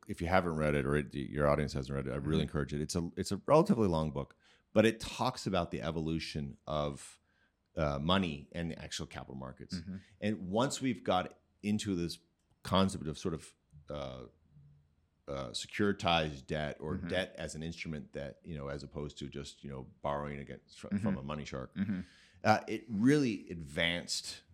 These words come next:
Speaker 1: global economies.
Speaker 2: Mm-hmm.
Speaker 1: And that the use of debt, the prudent use of debt, has been essential, and as well as equity, has been
Speaker 2: Mm-hmm.
Speaker 1: essential for the growth of, of what we know today as a modern financial system.
Speaker 2: That's why we have central banks. That's
Speaker 1: Mm-hmm.
Speaker 2: why we talk,
Speaker 1: Yep.
Speaker 2: you know,
Speaker 1: Yeah.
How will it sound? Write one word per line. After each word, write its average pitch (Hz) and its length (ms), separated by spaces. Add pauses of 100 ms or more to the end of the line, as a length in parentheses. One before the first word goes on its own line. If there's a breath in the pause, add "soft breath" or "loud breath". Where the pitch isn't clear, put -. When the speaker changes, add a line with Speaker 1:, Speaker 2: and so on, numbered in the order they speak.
(200)
Speaker 1:
global 78 340
economies. 53 480
Speaker 2:
Mm-hmm. 98 160 (320 loud breath)
Speaker 1:
And 92 160
that - 300
the 104 100
use 104 400
of 104 160
debt, 76 360
the 90 120
prudent 123 420
use 76 180
of 71 100
debt, 58 240 (440)
has 95 140
been 104 160
essential, 113 800 (260)
and 117 180
as 131 180
well 156 160
as 87 120
equity, 78 440
has 85 140
been 113 120
Speaker 2:
Mm-hmm. - 20
Speaker 1:
essential 127 460
for 98 140
the 87 80
growth 76 380
of, 73 380
of 71 400
what 90 240
we 82 100
know 71 200
today 71 320
as 67 120
a 69 60
modern 64 460
financial 64 360
system. - 300 (360)
Speaker 2:
That's 104 140
why 87 140
we 87 100
have 82 100
central - 300
banks. 113 420
That's 92 200
Speaker 1:
Mm-hmm. 107 80
Speaker 2:
why 80 160
we 82 100
talk, - 180 (140)
Speaker 1:
Yep. - 40 (220)
Speaker 2:
you 78 100
know, 78 120 (160)
Speaker 1:
Yeah. 90 160